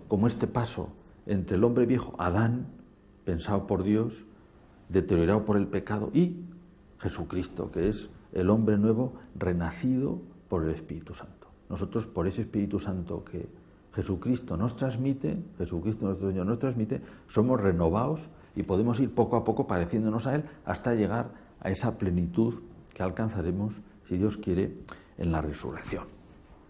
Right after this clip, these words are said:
Bueno, esta tenemos aquí ya la base teológica de la doctrina de la imagen. Esta,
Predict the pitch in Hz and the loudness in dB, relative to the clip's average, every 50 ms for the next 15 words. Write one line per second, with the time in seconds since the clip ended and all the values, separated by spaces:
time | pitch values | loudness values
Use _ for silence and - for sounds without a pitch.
0 | - - - - - - - 113 107 - - - 120 98 - 120 101 107 120 123 | -20 -20 -20 -18 -16 -8 -4 -4 -4 -4 0 0 0 2 4 4 4 4 4 2
1 | - 101 85 - 107 110 120 123 - - - - - - 95 107 113 - - - | 0 0 -2 0 0 0 0 0 -4 -10 -16 -12 -2 0 0 0 0 -2 -6 -10
2 | - - - - - - 85 87 92 120 123 - 147 123 101 - 113 98 87 87 | -16 -20 -20 -18 -6 -2 0 2 2 2 2 2 2 0 2 4 4 4 6 4
3 | 98 90 113 110 - - 123 127 113 92 80 82 80 78 76 76 - 98 82 87 | 4 4 2 0 0 0 0 0 0 0 0 -2 -4 -4 -6 -6 -4 -4 -2 0
4 | 110 107 95 80 78 78 78 76 85 87 - - - 98 110 - - - - - | 0 0 0 -2 -2 -4 -4 -6 -8 -10 -10 -12 -14 -14 -16 -16 -20 -20 -20 -20
5 | - - - - - - - - - - - - - - _ - 160 160 160 160 | -20 -20 -20 -20 -20 -20 -20 -20 -20 -20 -20 -20 -20 -14 _ 2 2 2 2 2
6 | - - 160 151 147 143 139 135 131 123 - - | 2 4 4 4 6 4 2 2 2 0 0 -2